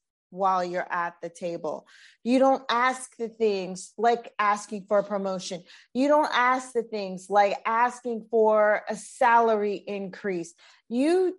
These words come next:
don't propose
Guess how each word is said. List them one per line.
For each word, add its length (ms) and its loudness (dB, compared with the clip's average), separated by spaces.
don't 560 0
propose 1400 4